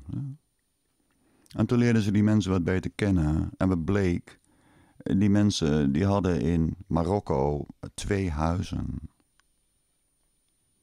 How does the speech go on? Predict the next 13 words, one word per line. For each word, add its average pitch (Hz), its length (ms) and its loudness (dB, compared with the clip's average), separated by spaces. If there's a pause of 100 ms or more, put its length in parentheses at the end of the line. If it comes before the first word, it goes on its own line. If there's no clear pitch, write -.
(1080)
En 80 420 0 (480)
ze 101 160 -6
zouden 90 320 2
nog 90 160 0
zoveel 98 340 0
jaar 82 300 0
hier 82 200 0
blijven 82 800 -2 (540)
en 92 200 0
dan 98 240 2
terug 104 260 -2
naar - 140 -2
Marokko. 65 640 -4